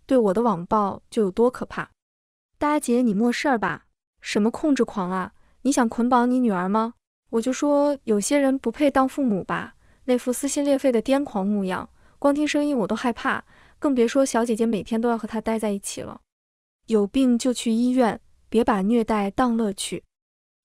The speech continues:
成人礼不穿裙子穿什么？穿又丑又大的校服吗？拜托，都这个年代了，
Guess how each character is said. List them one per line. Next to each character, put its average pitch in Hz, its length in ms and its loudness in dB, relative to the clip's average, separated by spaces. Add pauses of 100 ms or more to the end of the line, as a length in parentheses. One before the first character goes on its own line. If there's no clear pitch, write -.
成 247 220 0
人 311 180 0
礼 240 100 2
不 240 140 -4
穿 302 260 -2
裙 196 240 -4
子 220 140 2
穿 285 240 -2
什 247 160 -2
么？ 214 340 -2 (380)
穿 302 320 0
又 311 180 2
丑 208 240 -2
又 240 160 2
大 254 160 2
的 233 80 0
校 226 240 0
服 196 200 -6
吗？ 202 260 -2 (400)
拜 233 220 0
托， 240 480 -2 (300)
都 302 140 2
这 302 120 2
个 254 80 4
年 185 200 0
代 196 280 -2
了， - 180 -10